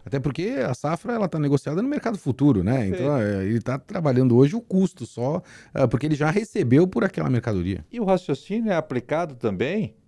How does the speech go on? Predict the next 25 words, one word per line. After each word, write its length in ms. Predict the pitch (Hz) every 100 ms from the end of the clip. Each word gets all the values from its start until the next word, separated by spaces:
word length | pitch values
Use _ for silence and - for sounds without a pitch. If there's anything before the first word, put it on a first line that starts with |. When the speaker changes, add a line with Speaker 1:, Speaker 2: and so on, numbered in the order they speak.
| _ -
Speaker 2:
pra 180 | 156
armazenar 640 | 165 160 143 139 120 147 240
o 60 |
seu 180 | - 151
produto 480 | - 113 104 123 113
em 60 |
especial 640 | 104 - 98 - 131 160 220
nas 180 | 175 127
áreas 260 | 165 185
retroportuárias. 1000 | 180 185 208 - 208 254 156 131 117 - _ _ _ _
Onde 200 | 262 269
sai 120 | -
mais 220 | 175 151 123
em 80 |
conta? 320 | 110 98 82 98
Armazenar 500 | 117 113 110 104 104
em 60 |
São 180 | - 107
Bernardo 460 | 98 92 95 90 78
do 80 |
Campo, 440 | 78 120 175 214 107
no 80 | 95
A 20 |
B 140 | 85
C, 360 | 82 - 202 269